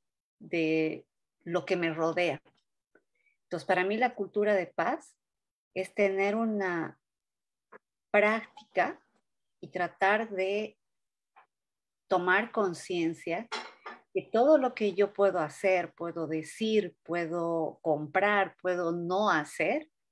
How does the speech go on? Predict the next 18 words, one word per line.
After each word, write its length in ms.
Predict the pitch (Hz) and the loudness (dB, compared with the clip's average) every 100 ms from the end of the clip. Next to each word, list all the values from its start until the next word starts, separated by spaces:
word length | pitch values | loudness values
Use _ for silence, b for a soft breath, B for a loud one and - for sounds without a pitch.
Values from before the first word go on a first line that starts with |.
| _ _ _ _ | _ _ _ _
puede 240 | 233 302 | 6 6
tener 360 | 247 202 190 190 | 4 0 -2 -2
un 140 | 185 | -4
impacto 560 | 165 156 180 196 _ - _ _ _ _ - | -6 -4 -4 -4 _ -20 _ _ _ _ -6
en 160 | 165 | -4
los 180 | 151 147 | -4 -6
demás. 500 | 156 139 131 - _ _ _ _ _ _ _ | -6 -6 -10 -16 _ _ _ _ _ _ _
Y 120 | 160 | -4
este 220 | 180 220 185 | -2 0 2
demás, 640 | 175 170 196 320 - - _ _ _ _ _ - | 2 2 2 0 -2 -20 _ _ _ _ _ -8
eh, 380 | 160 156 143 - | -4 -4 -4 -4
a 80 | 165 | -4
mí 100 | 175 | -2
me 120 | 180 | -2
gusta 320 | 175 180 190 | -4 0 0
decir 400 | 170 139 190 175 | 0 0 -2 -2
nosotros, 800 | 170 147 175 170 - - - - _ _ _ _ | -4 -4 -4 -4 -8 -20 -20 -20 _ _ _ _
¿no? 360 | - 185 311 | -8 -6 -8